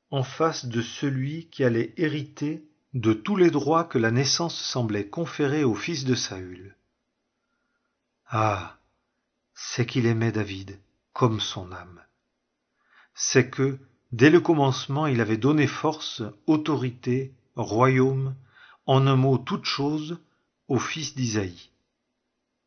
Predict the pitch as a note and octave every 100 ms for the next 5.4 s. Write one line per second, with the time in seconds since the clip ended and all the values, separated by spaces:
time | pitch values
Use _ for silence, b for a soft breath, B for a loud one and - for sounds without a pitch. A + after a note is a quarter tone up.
0 | _ _ _ _ _ _ - - A#2+ A#2+
1 | C#3+ B2 - - - G#2+ G#2 G2 _ _
2 | _ _ _ _ _ _ E3+ F3 C#3+ E3+
3 | G3 - C3 A#2+ - G3 C#3+ D#3 C#3 D3
4 | C#3+ - B2+ G2+ A2 E3 D#3+ - C3+ B2
5 | B2 C3+ D3 C#3+